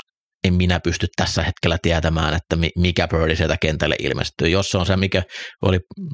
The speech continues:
niin kuin, pääosa runkosarjasta, niin kyllähän Niners tulee tästä kävelemään jatkoon.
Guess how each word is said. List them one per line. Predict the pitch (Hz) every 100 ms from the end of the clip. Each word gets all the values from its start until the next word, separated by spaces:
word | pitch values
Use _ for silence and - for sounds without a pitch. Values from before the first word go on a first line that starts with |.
| 101
niin | 90
kuin, | 87 90
pääosa | - 98 90 85
runkosarjasta, | 87 90 87 90 87 87 85 92 87
niin | 85
kyllähän | 85 85 82 82
Niners | 90 85 85 -
tulee | 85 85
tästä | 85 -
kävelemään | 85 82 82 78
jatkoon. | 76 - -